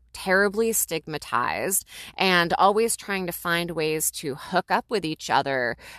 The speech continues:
but on the sly, because you might get hurt or attacked if someone who wasn't gay realized that you were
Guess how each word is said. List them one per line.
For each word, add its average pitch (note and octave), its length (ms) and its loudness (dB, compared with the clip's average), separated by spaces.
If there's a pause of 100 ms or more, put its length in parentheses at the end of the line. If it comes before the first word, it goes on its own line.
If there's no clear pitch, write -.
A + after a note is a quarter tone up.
but F3 340 6
on G#3 280 2
the F3 100 0
sly, - 640 4
because D#3+ 600 -2
you G3 140 -4
might F#3 220 -2
get F#3+ 160 -4
hurt D#3+ 480 -2
or D#3 160 0
attacked F3+ 640 0
if - 120 -14
someone E3+ 340 -4
who F3 180 -10
wasn't E3+ 640 0
gay B2 440 -4 (240)
realized E3 760 4
that D#3+ 120 0
you E3 140 -6
were D#3 340 0